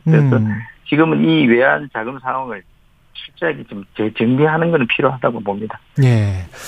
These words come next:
Speaker 2: 알겠습니다. 그리고 민생 영수회담 또는 뭐 이재명 그 민주당 대표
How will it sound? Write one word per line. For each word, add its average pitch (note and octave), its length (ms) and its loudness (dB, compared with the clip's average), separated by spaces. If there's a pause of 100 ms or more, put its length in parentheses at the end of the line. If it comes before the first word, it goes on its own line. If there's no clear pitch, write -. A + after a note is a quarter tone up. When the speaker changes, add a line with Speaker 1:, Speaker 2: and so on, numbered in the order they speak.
(340)
Speaker 2:
알겠습니다. A#2 540 0
그리고 A#3 400 6
민생 A3 680 4
영수회담 F#3+ 1000 4
또는 G3 260 4
뭐 F3 260 4
이재명 F#3 1160 2
그 E3+ 240 6
민주당 E3+ 600 4
대표 D#3+ 380 2